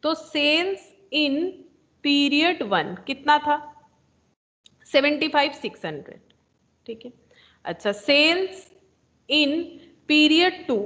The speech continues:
ये कितना हो जाएगा? ये हो जाएगा सेवेंटी फ़ाइव सिक्स हंड्रेड।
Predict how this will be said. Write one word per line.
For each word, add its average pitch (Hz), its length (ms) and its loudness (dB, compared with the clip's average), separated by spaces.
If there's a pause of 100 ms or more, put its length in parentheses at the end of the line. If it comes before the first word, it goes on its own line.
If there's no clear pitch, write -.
(120)
ये 294 160 2
कितना 330 340 0
हो 269 160 2
जाएगा? 160 400 -4 (400)
ये 294 120 4
हो 349 180 4
जाएगा 247 580 0 (260)
सेवेंटी 320 480 0
फ़ाइव 349 360 -2
सिक्स - 380 -8
हंड्रेड। 330 520 -6